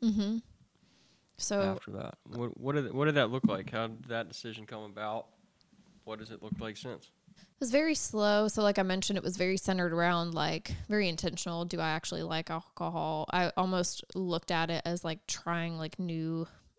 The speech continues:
Speaker 1: like, food of, like, I'll try it one time, and if I don't like it, I'm probably not gonna have it again. And, um,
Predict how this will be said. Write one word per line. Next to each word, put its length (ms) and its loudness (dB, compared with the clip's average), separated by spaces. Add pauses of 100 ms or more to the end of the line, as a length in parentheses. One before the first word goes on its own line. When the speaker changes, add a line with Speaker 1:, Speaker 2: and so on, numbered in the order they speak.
(160)
Speaker 1:
like, 220 -4
food 460 0
of, 100 -2
like, 140 0
I'll 80 2
try 220 0
it 60 -2
one 140 0
time, 260 2
and 80 4
if 60 -6
I 60 2
don't 160 2
like 160 -2
it, 100 0
I'm 100 0
probably 220 2
not 140 0
gonna 140 -2
have 180 -6
it 80 -4
again. 500 -4
And, 400 -4 (480)
um, 520 -2